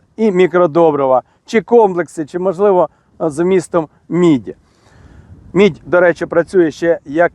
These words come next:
і фунгіцид, захищає від комплексу хвороб. Оце такі рекомендації для вас по позакореневому, так званому фоліарному підживленню озимої пшениці. Друзі, а щоб знати більше і бути завжди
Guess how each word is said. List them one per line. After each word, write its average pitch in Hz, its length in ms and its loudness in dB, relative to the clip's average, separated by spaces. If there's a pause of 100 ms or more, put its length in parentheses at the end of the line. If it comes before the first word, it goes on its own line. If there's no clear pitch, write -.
і 170 140 -2
фунгіцид, 147 640 -4
захищає 151 680 0
від 143 180 -8
комплексу 151 680 -4
хвороб. 151 460 0 (400)
Оце 226 240 0
такі 190 320 2
рекомендації 180 800 0
для 160 180 0
вас 180 260 2
по 180 340 -2 (300)
позакореневому, 180 1040 0 (180)
так 185 200 -2
званому 165 580 -2
фоліарному 165 840 0 (520)
підживленню 165 760 0
озимої 147 540 -4
пшениці. 131 480 -8 (340)
Друзі, 156 380 0 (360)
а 180 160 -2
щоб 202 200 0
знати 214 400 0
більше 185 480 -4 (480)
і 160 100 -6
бути 170 300 0
завжди 160 560 0